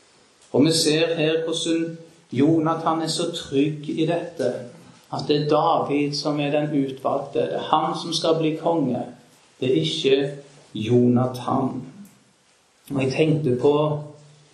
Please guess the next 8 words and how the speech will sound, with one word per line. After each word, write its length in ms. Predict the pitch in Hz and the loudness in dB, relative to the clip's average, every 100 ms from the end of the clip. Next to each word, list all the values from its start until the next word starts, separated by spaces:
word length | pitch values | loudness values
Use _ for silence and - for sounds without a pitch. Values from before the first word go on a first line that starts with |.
| - | -4
på 120 | 139 | 0
døperen 480 | 139 170 127 143 151 | 2 2 4 4 4
Johannes. 760 | 180 - 123 143 180 - - - - _ _ _ _ _ _ _ _ _ _ _ - - _ _ _ _ - | 4 2 2 0 -2 -4 -6 -10 -20 _ _ _ _ _ _ _ _ _ _ _ -20 -20 _ _ _ _ -4
Han 280 | 131 147 160 | 0 2 4
var 180 | 147 160 | 2 2
jo 100 | 160 | 2
løftet 420 | 170 - 131 123 | 0 -2 -4 -2
så 140 | 151 | -2